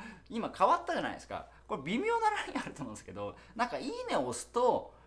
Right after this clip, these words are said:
いいねを押すとパークマンサーにこの、なんかプレゼントみたいなのなんですよ。<laughs> だからパークマンサーを応援しようみたいな。っ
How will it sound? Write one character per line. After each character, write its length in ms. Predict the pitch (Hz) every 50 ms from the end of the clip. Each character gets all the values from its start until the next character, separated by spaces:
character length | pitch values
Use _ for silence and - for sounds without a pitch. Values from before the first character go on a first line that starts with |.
| - - - -
い 220 | - 220 277 330 349
い 40 | 330
ね 120 | 294 233
を 80 | 190 175
押 100 | 175 -
す 40 |
と 80 | - 185
パ 220 | 185 - 214 233
ー 40 | 240
ク 160 | 240 - 254
マ 220 | 240 240 240 247 247
ン 80 | 240
サ 160 | 226 - 214 185
ー 80 | 185
に 100 | 180 180
こ 140 | 180 151 151
の、 280 | 147 143 135 120 - - - - - - - - - 123
な 140 | 143 170 170
ん 40 | -
か 140 | 123 113 - - - - -
プ 100 | - 180
レ 80 | 196 190
ゼ 120 | - 143
ン 60 | 113
ト 60 | - 90
み 80 | 95
た 80 | 101 92
い 20 |
な 60 | 90
の 60 | - -
な 60 | -
ん 20 |
で 60 | 101
す 120 | - - -
よ。 120 | 101 98 - - - - - - - - - - -
<laughs> 600 | 311 320 - - - - 294 277 226 - - -
だ 100 | - 226
か 40 | 220
ら 20 |
パ 100 | 220 240 254 277
ー 40 | 269
ク 80 | 277 285
マ 160 | 262 269 269
ン 60 | 262
サ 120 | 240 - 170
ー 180 | 143 110 104
を 340 | 107 131 143 127 95 - - - - - - -
応 260 | 151 151 147 151 147
援 120 | 143 -
し 120 | - - 135
よ 100 | 127 -
う 20 |
み 80 | 90 -
た 120 | - -
い 40 | 62
な。 60 |
っ 40 | -